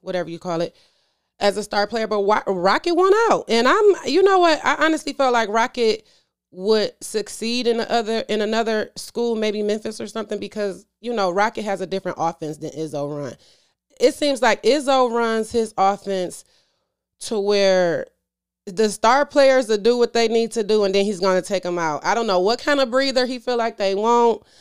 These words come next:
or what kind of other time he feel like other people need, but I don't know. I feel like you would go in, y'all down, Izzo might call the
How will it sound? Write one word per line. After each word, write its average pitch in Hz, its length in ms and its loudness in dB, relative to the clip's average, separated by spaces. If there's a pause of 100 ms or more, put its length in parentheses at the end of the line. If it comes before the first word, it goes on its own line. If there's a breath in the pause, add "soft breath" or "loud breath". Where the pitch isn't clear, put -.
(260 soft breath)
or 214 260 4
what 254 200 2
kind 262 200 0
of - 220 -2
other 262 220 2
time 247 520 -2
he 233 140 -8
feel 226 240 -4
like 202 160 0
other 208 160 -4
people 202 220 -8
need, 214 320 -4
but 190 240 0 (680 soft breath)
I - 60 -2
don't 453 300 4
know. 311 260 4
I 427 140 2
feel 349 200 -2
like 262 360 2
you 403 180 4
would 392 120 0
go 294 260 4
in, 269 180 2
y'all 285 240 4
down, 220 640 0 (800)
Izzo 277 340 4
might 240 220 0
call 233 280 2
the 208 200 -2